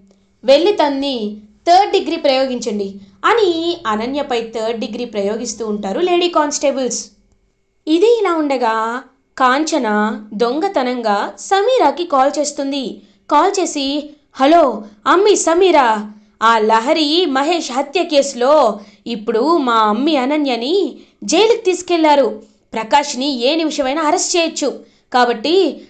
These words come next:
నువ్వు జాగ్రత్తగా ఉండాలమ్మి. మీ అన్నయ్యని ఎక్కడికైనా వెళ్ళి దాక్కోమని చెప్పు" అని అంటుంది కాంచన. "ఏంటి, మా అన్నయ్యని వెతుకుతున్నారా? సరే, ఖచ్చితంగా అనన్యని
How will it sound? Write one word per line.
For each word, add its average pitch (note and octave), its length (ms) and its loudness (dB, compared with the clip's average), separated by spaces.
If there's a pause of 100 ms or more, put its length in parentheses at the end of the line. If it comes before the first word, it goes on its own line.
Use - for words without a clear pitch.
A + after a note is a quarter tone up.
(120)
నువ్వు D#4 160 2
జాగ్రత్తగా G4 640 2
ఉండాలమ్మి. D#4 800 0 (200)
మీ B3 140 0
అన్నయ్యని D#4 400 2
ఎక్కడికైనా C4+ 380 -2
వెళ్ళి E4+ 200 2
దాక్కోమని F#4+ 680 2
చెప్పు" D#4 420 0 (180)
అని G4+ 160 2
అంటుంది D4 340 -2
కాంచన. C#4+ 680 0 (480)
"ఏంటి, D4+ 380 -4 (540)
మా C#4+ 120 4
అన్నయ్యని F4+ 300 2
వెతుకుతున్నారా? B3 640 0 (720)
సరే, A3 420 -2 (480)
ఖచ్చితంగా C#4 600 -2 (680)
అనన్యని B3+ 640 -2